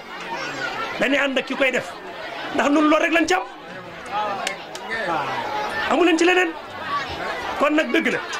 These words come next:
tàmbali dina am, waaye bis na tey comme ñëw ngeen ci A P R,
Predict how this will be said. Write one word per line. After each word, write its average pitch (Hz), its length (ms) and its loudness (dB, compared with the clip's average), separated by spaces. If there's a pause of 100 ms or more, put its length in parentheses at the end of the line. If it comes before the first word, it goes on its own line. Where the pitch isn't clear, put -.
(440)
tàmbali 277 320 4
dina 240 200 6
am, 175 120 0
waaye 214 180 4
bis 233 120 0
na 277 100 6
tey 269 180 4
comme 269 160 6
ñëw 311 120 8
ngeen 294 180 6
ci 285 80 0
A 240 100 2
P 240 100 -2
R, 165 140 2